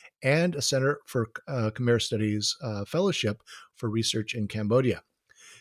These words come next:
Khmer Nationalist, Sun Yat-sen, the C I A, and the Transformation of Cambodia, uh, out with Cornell, is his first book. Uh, he has taught at Northern Illinois University and worked for N I U's Center for Southeast Asian Studies.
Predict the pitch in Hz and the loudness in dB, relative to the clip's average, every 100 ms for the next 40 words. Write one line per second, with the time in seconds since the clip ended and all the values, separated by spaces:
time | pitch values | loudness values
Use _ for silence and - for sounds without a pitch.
0 | _ - 147 139 131 135 185 202 - 139 | _ -2 2 4 4 2 2 0 2 0
1 | 120 120 - 120 139 165 139 131 110 113 | 2 2 0 0 0 0 -2 0 4 4
2 | 131 - - 110 110 110 120 117 123 110 | 4 0 -2 0 0 -2 -4 -4 -2 -2
3 | 127 113 - 113 107 110 147 180 - - | -2 -4 -2 -2 0 0 0 -2 -10 -20
4 | - _ _ _ _ 120 101 - 120 147 | -20 _ _ _ _ -2 -2 2 2 4
5 | - 127 110 101 139 185 - 143 147 156 | 2 0 0 0 0 -2 2 4 4 2
6 | - 139 117 - 127 - - _ _ - | 0 0 -2 0 -2 -2 -14 _ _ -14
7 | - _ 131 110 104 143 139 165 - 156 | -14 _ -2 0 2 4 4 4 2 0
8 | 165 151 131 143 143 135 131 131 123 117 | 0 2 2 4 2 4 4 2 2 0
9 | 113 151 165 185 131 113 120 - - 107 | 0 0 0 0 -2 0 0 0 -4 -2
10 | 131 131 123 123 143 139 127 123 117 123 | -2 0 2 2 2 0 0 -2 -2 -2
11 | 117 107 113 113 101 98 - 107 151 196 | -2 -4 -6 -4 -4 -4 -4 -2 -2 -4